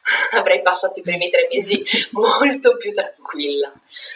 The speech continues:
Speaker 1: Per cui
Speaker 2: Attaccata.
Speaker 1: Esatto, esatto.
Speaker 2: Mhm.
Speaker 1: Per cui dopo poi da lì io in realtà, non so, avrò fatto,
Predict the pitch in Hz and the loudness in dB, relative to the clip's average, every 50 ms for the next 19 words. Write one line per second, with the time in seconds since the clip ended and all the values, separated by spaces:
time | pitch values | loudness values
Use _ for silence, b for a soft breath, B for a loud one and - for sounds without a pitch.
0 | B B B B _ _ _ _ _ - 466 466 - - 320 330 - - - 180 | B B B B _ _ _ _ _ 0 0 0 0 -2 -4 -4 -2 -4 -6 -8
1 | - _ - 185 - _ - - 185 160 151 160 - - - 196 190 196 190 185 | -8 _ -14 -16 -16 _ -4 -2 -2 -2 -2 -4 -4 -4 -4 -2 0 0 0 2
2 | 165 127 - - - - - - 156 151 147 - 156 160 151 131 - - - 208 | 2 0 0 -2 -6 -4 0 2 2 2 2 0 -2 -2 -2 -2 -2 -2 -4 -6
3 | 185 - 147 147 - - - - 202 202 208 - 165 160 202 214 214 214 190 - | -2 0 2 2 2 2 2 0 0 0 0 0 0 0 2 2 2 0 0 0
4 | 202 208 180 165 160 165 202 214 202 175 170 170 170 151 147 151 147 - 170 180 | 0 0 0 0 0 0 0 0 0 2 2 2 2 2 0 0 0 2 4 4
5 | 190 190 - - - - _ _ 160 151 143 143 147 143 - - - 151 147 147 | 4 4 2 -2 -6 -14 _ _ -18 -16 -16 -16 -8 -4 -2 0 0 0 -2 -4
6 | 147 147 147 - - 147 - - _ - 151 143 143 143 139 139 139 143 143 | -4 -6 -8 -10 -12 -14 -16 -14 _ -4 -4 -2 -2 -2 -4 -6 -8 -10 -12